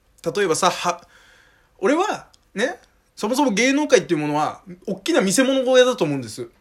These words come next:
ね。世の中からはみ出してしまった人間たちの、ね、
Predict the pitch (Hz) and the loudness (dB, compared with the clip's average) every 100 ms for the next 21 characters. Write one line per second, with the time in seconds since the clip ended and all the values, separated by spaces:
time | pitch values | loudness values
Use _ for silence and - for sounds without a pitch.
0 | _ _ 170 226 - _ _ _ _ _ | _ _ -8 -8 -14 _ _ _ _ _
1 | _ _ _ _ _ _ 185 269 262 202 | _ _ _ _ _ _ 0 4 4 4
2 | 175 156 196 226 240 - 180 165 165 165 | 0 0 -2 2 0 0 -4 -2 -4 -2
3 | 175 196 170 151 143 147 117 95 _ - | -2 -2 -2 -4 -4 -2 -4 -8 _ -6
4 | 160 226 | -4 -4